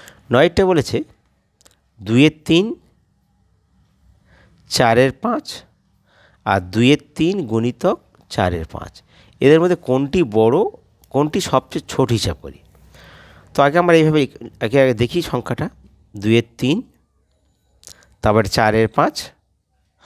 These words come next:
আর এটা হলো চার দুগুণে আট আর তিন পাঁচ পনেরো।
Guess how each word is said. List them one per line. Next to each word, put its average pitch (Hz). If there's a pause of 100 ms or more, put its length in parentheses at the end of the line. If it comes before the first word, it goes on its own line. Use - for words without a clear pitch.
(300)
আর -
এটা 113
হলো 151 (840)
চার 117
দুগুণে 131 (240)
আট - (500)
আর 95
তিন 113
পাঁচ - (680)
পনেরো। 73